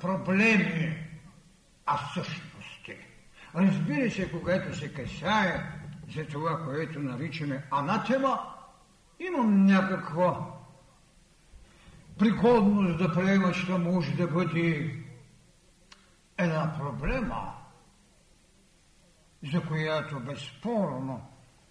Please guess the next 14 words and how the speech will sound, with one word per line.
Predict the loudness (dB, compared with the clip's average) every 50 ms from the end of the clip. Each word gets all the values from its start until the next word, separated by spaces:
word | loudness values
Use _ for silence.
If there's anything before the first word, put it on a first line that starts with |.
| -16
знаят | -8 -4 -4 -2 0 0 0 0 -2 -6 -6 -8 -10 -12 -8
повече | -8 -8 -8 -8 -10 -12 -12 -12
от | -12 -12 -10
вас, | -8 -4 -4 -4 -4 -4 -8 -12 -16 -20 -20 -20 -20 -20 _ -14
ще | -12 -8 -6 -6 -6 -6
поставя | -8 -8 -8 -10 -10 -8 -6 -4 -4 -4
въпроса | -6 -6 -10 -10 -12 -12 -10 -10 -10 -10 -8 -8 -8 -8 -8 -10 -12 -14 -18 -18 -18 -18 -18 -18 -8 -2
пред | 0 0 0 0 -2 -6 -6
комитетите | -6 -4 -4 -6 -6 -6 -8 -8 -8 -8 -10 -10 -8 -8 -6 -6 -6 -8 -10 -10
и | -12 -12 -10 -10
пред | -10 -10 -10 -10 -12
Обединените | -12 -10 -10 -8 -6 -6 -4 -4 -4 -6 -6 -8 -10 -10 -10
народи. | -8 -8 -8 -6 -6 -8 -6 -6 -8 -8 -8 -10 -14 -16 -20 -20 -20 -20 -20 _ _ _ _ _ _ _ _ _ _ _ _ _ _ -20 _ _ _ -8 -2
Тази | 0 0 0 0 -2 -4 -6 -6 -6